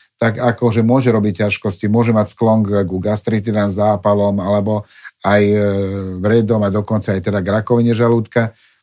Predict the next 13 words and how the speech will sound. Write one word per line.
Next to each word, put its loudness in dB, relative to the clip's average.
Takže, 2
ale -2
takéto 0
veci, 0
sú -4
také 0
rodiny, 2
akože 0
sú -10
kardio-, 0
kardiorodiny, 2
že -2
majú -2